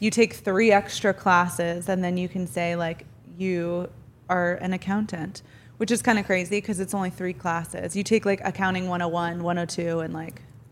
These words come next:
one other class. But accounting doesn't teach you anything about taxes,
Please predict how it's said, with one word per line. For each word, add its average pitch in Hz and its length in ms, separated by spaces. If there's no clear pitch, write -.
one 180 300
other 196 200
class. 196 400
But 220 360
accounting 233 420
doesn't 214 220
teach 208 220
you 180 60
anything 185 280
about 160 200
taxes, - 580